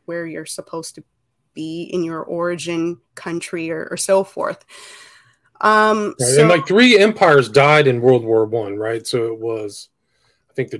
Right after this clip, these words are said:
Speaker 2: German Empire, Russian Empire, I think Austria-Hungary,
Speaker 1: The
Speaker 2: right?
Speaker 1: Austro-Hungarian,
Speaker 2: Yeah, so
Speaker 1: yeah.
Speaker 2: all three of those were wiped off the map, yeah. So it was, really was a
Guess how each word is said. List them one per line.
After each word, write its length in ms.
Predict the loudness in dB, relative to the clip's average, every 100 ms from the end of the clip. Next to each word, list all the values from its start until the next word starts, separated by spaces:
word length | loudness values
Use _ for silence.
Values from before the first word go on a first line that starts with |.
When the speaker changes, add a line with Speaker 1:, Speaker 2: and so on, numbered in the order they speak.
| 0
Speaker 2:
German 260 | 2 2 0
Empire, 420 | -2 -4 -2 -2
Russian 380 | -2 -4 -6 -10
Empire, 720 | -10 -12 -10 -8 -6 -8 -10 _ _ _ _ _ _ _ _ -20
I 80 | -12
think 220 | -10 -10
Austria-Hungary, 600 | -8 -8 -6 -6 -4 -4
Speaker 1:
The 60 | -4
Speaker 2:
right? 80 |
Speaker 1:
Austro-Hungarian, 1000 | -4 -4 -4 -4 -4 -6 -6 -2 -2 -2
Speaker 2:
Yeah, 60 | -4
so 120 | -6
Speaker 1:
yeah. 60 | -2 0
Speaker 2:
all 80 |
three 200 | 0 0
of 60 | 0
those 220 | 0 -6
were 120 | -10
wiped 300 | -10 -12 -12
off 160 | -16 -16
the 80 | -18
map, 260 | -18 -18 -18
yeah. 200 | -18 -18 _ _ _ -4
So 120 | -2
it 80 | 0
was, 100 | 0
really 280 | 2 4 4
was 320 | 2 0 0
a 240 | -8 -12